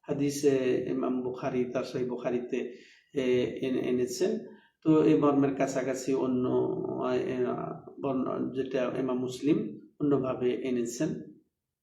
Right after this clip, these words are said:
যেমন তিনি, আহ, বলেছেন, আহ, যে আন ইবনে আব্বাসিন আন্না রাসূলুল্লাহ সাল্লাল্লাহু আলাইহি ওয়াসাল্লাম জামা বাইনা সলা-, সলাতাইনি, জামা বাইনা সলাতি ফি সাফারিহি সাফারাহা ফি গাজওয়াতি তাবুক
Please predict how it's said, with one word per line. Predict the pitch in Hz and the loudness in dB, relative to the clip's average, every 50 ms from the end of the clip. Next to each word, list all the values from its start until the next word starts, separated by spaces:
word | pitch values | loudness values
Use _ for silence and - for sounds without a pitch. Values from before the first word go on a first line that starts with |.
| _ _ _ _ _ _ _ _ - | _ _ _ _ _ _ _ _ -4
যেমন | 147 151 135 139 135 127 120 - | 0 2 2 4 2 2 0 -2
তিনি, | - 135 131 127 127 127 127 - - - - - _ - | -4 -4 -4 -2 -4 -6 -6 -10 -14 -18 -20 -20 _ -2
আহ, | 139 135 131 127 123 123 123 | 0 0 2 2 2 0 2
বলেছেন, | 127 127 127 127 - 143 139 143 - 139 | 2 2 2 0 0 -2 -2 -2 -2 -2
আহ, | 131 127 123 123 120 120 | 0 0 0 0 -2 -2
যে | 120 123 123 120 123 120 - - - - - _ _ - - | -2 0 0 0 0 -2 -4 -8 -14 -18 -20 _ _ -4 -2
আন | 139 | -2
ইবনে | 131 127 127 135 | 0 0 0 -2
আব্বাসিন | 127 123 123 131 131 - - 147 131 127 123 - 139 | -2 -2 0 -2 -2 0 0 -2 0 0 -2 -2 -2
আন্না | 135 135 131 131 | -2 0 0 0
রাসূলুল্লাহ | 127 131 - - 135 131 123 | -2 -2 -2 0 0 0 -2
সাল্লাল্লাহু | - - - - - 139 135 | -2 -4 -6 -6 -4 -4 -4
আলাইহি | 135 135 - | -2 -2 0
ওয়াসাল্লাম | |
জামা | - 147 135 135 135 127 131 127 | 2 4 4 4 4 4 2 2
বাইনা | 131 131 127 127 123 | 2 2 2 2 0
সলা-, | - - - 147 135 - - - 135 | -2 -2 -2 -2 -2 -2 -2 -2 -4
সলাতাইনি, | - - 147 135 131 123 - - - 127 123 123 120 117 120 - - - - - _ _ _ _ _ _ - | -4 -2 0 0 0 0 0 -2 -2 -2 0 0 0 0 -2 -4 -6 -12 -18 -20 _ _ _ _ _ _ 0
জামা | 147 147 143 143 139 135 | 4 6 8 8 8 8
বাইনা | 127 135 135 131 135 127 | 6 6 4 4 4 2
সলাতি | - - - 143 135 131 127 - - - 123 123 | -2 -2 0 2 2 2 2 2 0 -2 -2 -2
ফি | - - 131 123 123 | -2 -2 -2 -2 -2
সাফারিহি | - - - 135 - 135 131 127 123 120 120 123 120 117 117 - - - _ _ _ _ _ _ | -2 -4 -6 -6 -4 -4 -4 -2 -2 -2 -2 -4 -6 -6 -6 -10 -14 -18 _ _ _ _ _ _
সাফারাহা | _ - - 147 139 135 135 - 139 131 131 131 131 131 127 123 120 120 - | _ -2 2 6 6 6 6 6 4 6 6 6 4 4 0 0 -2 -2 -4
ফি | - 123 123 123 123 123 - - - - | -2 -2 0 0 -2 -2 -4 -6 -2 2
গাজওয়াতি | 139 139 127 - 131 131 123 127 - 139 | 4 4 4 4 2 0 0 0 -2 -2
তাবুক | - - 131 120 117 120 120 120 120 120 - | -4 -2 -2 -4 -4 -2 -4 -4 -4 -6 -10